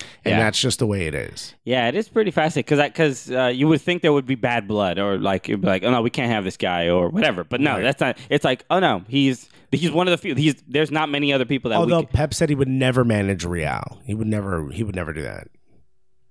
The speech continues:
Speaker 1: But also he played for Barca, so it's different.
Speaker 2: Okay.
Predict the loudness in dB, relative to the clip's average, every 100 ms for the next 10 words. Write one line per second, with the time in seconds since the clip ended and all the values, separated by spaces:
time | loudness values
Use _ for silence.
0 | _ _ -4 0 2 2 2 2 0 -2
1 | -6 -6 -6 -6 -8 -8 -8 -8 -10 -10
2 | -12 -14 _ -4 -2 -4